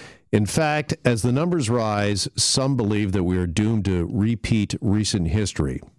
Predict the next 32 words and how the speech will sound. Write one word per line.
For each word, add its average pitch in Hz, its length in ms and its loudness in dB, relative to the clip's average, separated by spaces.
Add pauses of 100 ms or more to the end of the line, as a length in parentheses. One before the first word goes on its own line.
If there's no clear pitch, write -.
(120)
And 87 180 0
joining 120 280 0
us 101 160 -4
now 143 300 0
is 98 160 -2
Doctor 95 320 0
Amit 98 400 0
Arya. 151 400 0 (340)
He's 98 180 2
a 90 60 0
physician 107 500 0
who 95 100 0
specializes 98 880 0
in 104 180 0
long-term 90 480 0
care, 82 440 0 (440)
and 85 140 2
he 92 80 2
joins 85 260 0
us 85 120 -4
now 87 160 2
here 92 140 0
on 82 80 -2
Global 85 280 0
News 82 220 0
Radio 78 300 0
six - 240 -2
forty 80 260 0
Toronto. 73 480 0 (240)
Doctor, 143 340 2
good 131 140 0
afternoon. 107 480 0